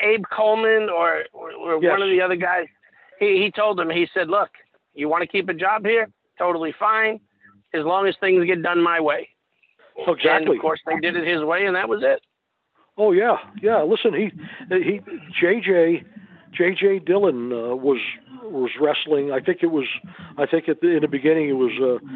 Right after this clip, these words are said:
Speaker 2: Cowboy Jim Dillon or something like that. And, uh, and Bruno told Abe,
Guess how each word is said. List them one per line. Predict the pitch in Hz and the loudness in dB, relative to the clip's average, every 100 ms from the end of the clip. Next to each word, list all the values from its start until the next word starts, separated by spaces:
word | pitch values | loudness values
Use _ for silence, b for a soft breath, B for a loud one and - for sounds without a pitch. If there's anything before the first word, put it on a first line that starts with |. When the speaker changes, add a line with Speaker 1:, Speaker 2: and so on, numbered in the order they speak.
| 127 B 127 120 | -8 B -12 -2
Speaker 2:
Cowboy | 151 151 147 151 | -2 0 2 2
Jim | 147 151 151 135 | 2 0 0 0
Dillon | 147 147 135 | 0 2 0
or | 131 | 0
something | 160 160 143 | -2 -2 -2
like | 131 131 | -4 -4
that. | 135 135 - 135 B B B | -6 -6 -8 -20 B B B
And, | 147 135 135 135 | 0 0 -2 -6
uh, | 135 135 135 143 135 | -4 -2 -4 -6 -8
and | 156 139 | -6 -6
Bruno | 123 160 160 156 | -2 0 2 0
told | - 160 147 | 2 2 4
Abe, | 151 160 156 147 | 4 2 -2 -6